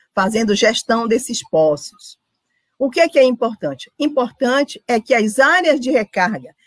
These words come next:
que abastecem os poços estejam preservadas.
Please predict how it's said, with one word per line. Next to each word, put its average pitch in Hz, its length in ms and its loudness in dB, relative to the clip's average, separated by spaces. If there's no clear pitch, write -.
que 277 120 -2
abastecem 269 1000 0
os 381 260 -2
poços 254 720 -2
estejam 302 680 0
preservadas. 427 920 -2